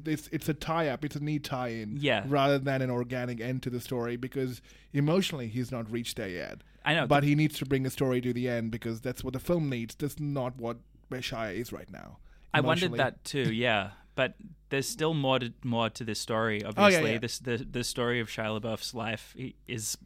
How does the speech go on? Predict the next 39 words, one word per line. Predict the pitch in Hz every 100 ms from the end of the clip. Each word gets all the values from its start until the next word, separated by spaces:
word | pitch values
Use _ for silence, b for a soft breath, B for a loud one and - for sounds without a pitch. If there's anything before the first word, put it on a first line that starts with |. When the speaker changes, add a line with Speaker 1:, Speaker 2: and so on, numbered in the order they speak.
| 123
Speaker 2:
ongoing. | 123 117 110 110 110 117
He's | 127 120
incredibly | 123 110 131 135 135 123 110 -
talented, | - 107 123 117 110 -
clearly, | 123 117 113
as | 110 113
a |
writer | 117 113 127 127 123
as | 120 117
well | 113 120
as | 117
as | 113
an | 113
actor. | 110 - 117 113 123
Speaker 1:
I |
mean, | 196 185
just | 208 233
to | - 277 226 -
put | - 196
so | - - 143
much | 156 151 - - -
of | 104 127 131 131 -
his, | 135 123 127
uh, | 123 113 107
you | 104
know, | 120 110
that | 110
emotional | 131 127 123 - 131 117 -
honesty | 120 123 - 131 117
on | 117
the | 117
page, | 117 92 87 -
it's | 131 - - - - 120 127
damn | 113 120
difficult, | 107 - 120 104 107
and | 107 113
I | 113
can't | 123 123
imagine | 120 110 113 110 110